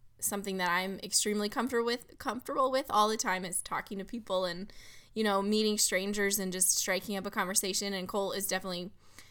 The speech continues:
more up Cole's alley, but it was so good. And I think it gave us a broader perspective on what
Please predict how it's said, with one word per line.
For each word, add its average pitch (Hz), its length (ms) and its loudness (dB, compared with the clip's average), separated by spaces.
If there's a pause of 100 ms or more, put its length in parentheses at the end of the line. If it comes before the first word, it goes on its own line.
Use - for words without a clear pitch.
(380)
more 202 280 4
up 180 220 -2 (680)
Cole's 190 300 -4
alley, 170 380 0 (400)
but 233 500 2 (920)
it 240 60 -4
was 247 140 4
so 320 240 6
good. 285 120 4
And 240 100 4
I 240 60 2
think 277 200 -6
it 269 80 -8
gave 240 160 -2
us 233 140 2
a 220 60 -2
broader 190 440 0
perspective 190 760 -4
on 180 360 -4
what 185 300 0